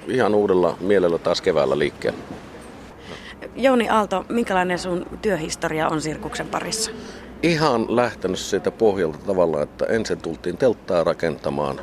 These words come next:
Speaker 1: Ja sitten pari viikon päästä ne huomasi, että mulla suu käy, niin mulla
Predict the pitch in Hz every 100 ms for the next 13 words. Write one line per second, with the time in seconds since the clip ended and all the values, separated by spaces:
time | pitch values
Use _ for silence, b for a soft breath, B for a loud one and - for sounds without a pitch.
0 | - B B B B B B - 90 101
1 | - 85 113 101 85 82 78 85 - 85
2 | 95 104 80 - 85 80 - 127 85 -
3 | 73 71 71 98 101